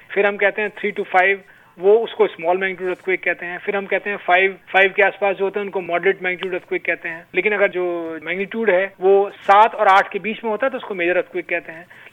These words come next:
लेकिन अगर वो आठ के ऊपर हो जाए तो हम उसको ग्रेट earthquake कहते हैं।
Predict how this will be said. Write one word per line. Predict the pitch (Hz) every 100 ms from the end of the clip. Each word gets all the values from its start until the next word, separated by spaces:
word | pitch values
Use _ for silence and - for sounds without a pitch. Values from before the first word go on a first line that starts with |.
| 190
लेकिन | 220
अगर | 214 220
वो | 214
आठ | - 190 254 -
के | 277
ऊपर | 254 240
हो | 175 175
जाए | 170 262 - - -
तो | 214
हम | 202
उसको | 208 -
ग्रेट | 220 185 208
earthquake | 180 - 165 156
कहते | 135 -
हैं। | 123 123